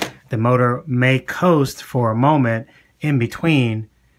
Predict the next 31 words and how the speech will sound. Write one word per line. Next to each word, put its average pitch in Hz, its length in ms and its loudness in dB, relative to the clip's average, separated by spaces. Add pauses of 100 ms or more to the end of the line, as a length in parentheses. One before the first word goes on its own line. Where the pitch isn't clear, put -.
(220)
uh, 123 180 0
when 127 220 0
the 117 80 -2
circuit 131 340 -2
is 113 140 -2
off, 135 240 2
but 117 100 -4
as 107 100 -6
soon 156 160 0
as 139 80 0
it 131 120 -4
comes 139 200 -2
back 120 280 -2
on, 135 200 2
now 131 160 2
there's 113 200 -2
a 113 80 -4
whole 151 260 0
lot 131 200 2
of 117 60 -2
relative 127 380 0
motion 127 380 -2
between 117 380 -4
the, 110 260 -6
the - 80 -14
spinning 127 360 -2
magnetic 120 460 -2
field 123 380 0 (340)
and 110 140 -4
the 107 40 -6
rotor, 135 400 4